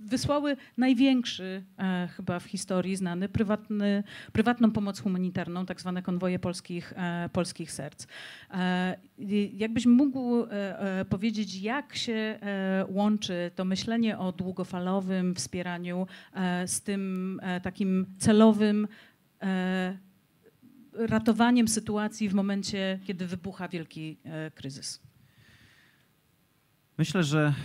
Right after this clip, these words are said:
Speaker 2: e, paradoksalnie to sytuacja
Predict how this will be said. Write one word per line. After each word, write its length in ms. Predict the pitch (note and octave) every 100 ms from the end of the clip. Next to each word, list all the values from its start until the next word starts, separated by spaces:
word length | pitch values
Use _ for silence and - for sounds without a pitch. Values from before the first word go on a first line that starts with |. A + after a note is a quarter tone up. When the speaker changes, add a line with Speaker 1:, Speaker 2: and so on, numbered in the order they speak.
| D3
Speaker 2:
e, 440 | C#3 C3+ C3 C3+ B2 - - - - -
paradoksalnie 1000 | C3 C3+ B2+ - F3 F#3 F3 D#3 D3+ C#3 - - _ _ _ _ _ _ _ _ _ _ _ _ _ _ _ _
to 100 | C#3
sytuacja 960 | - C#3+ - C#3+ D3+ - E3 D3+ D3